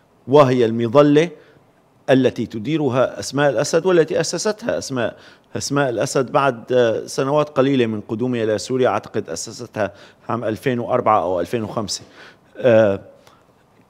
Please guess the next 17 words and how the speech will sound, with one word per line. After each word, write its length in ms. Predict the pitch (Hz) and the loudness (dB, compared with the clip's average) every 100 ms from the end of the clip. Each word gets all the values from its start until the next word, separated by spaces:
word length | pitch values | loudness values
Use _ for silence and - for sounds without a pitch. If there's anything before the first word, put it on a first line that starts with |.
| - | -2
جميع 280 | 139 185 214 | 0 2 0
المساعدات 680 | 190 - 165 147 123 92 - - _ | 0 0 2 2 2 -2 -6 -20 _
الأممية 560 | 147 165 160 139 135 117 | 0 2 0 -2 0 0
التي 260 | 113 107 123 | 0 -2 -2
تصل 260 | 170 - | -2 0
إلى 240 | 123 127 123 | -2 -2 -4
مناطق 360 | 131 156 160 | -2 -2 -4
سيطرة 340 | - 147 139 147 | -4 -4 -4 -4
النظام 480 | 143 135 120 147 143 - - _ _ | -4 -4 0 0 0 -6 -20 _ _
تمر 340 | 131 139 165 127 | -2 2 2 2
عبر 300 | 127 131 135 | 0 2 2
منظمة 560 | 117 117 104 135 156 - - _ 117 | 2 -2 0 0 0 -4 -16 _ -6
أسماء 320 | 123 135 131 | -2 2 2
الأسد 540 | 123 131 156 151 120 - 143 | 2 0 0 0 -2 -4 0
التي 360 | 139 127 135 | 2 0 -2
من 180 | 131 127 | -6 -8
خلالها 800 | - 131 151 165 151 135 139 151 | -8 0 2 2 2 0 -2 -2